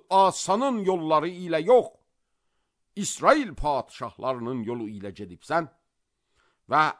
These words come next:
Əxab nəslinin etdiyi kimi Yəhudanı və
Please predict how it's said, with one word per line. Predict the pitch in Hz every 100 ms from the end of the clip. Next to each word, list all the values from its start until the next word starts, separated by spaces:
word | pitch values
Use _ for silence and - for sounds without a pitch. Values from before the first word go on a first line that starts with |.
| 160
Əxab | - 233 -
nəslinin | 185 190 - 127 185 190 180
etdiyi | 160 - 196 165
kimi | - 190 175 117 170
Yəhudanı | - 185 160 190 165 190 196 131
və | 160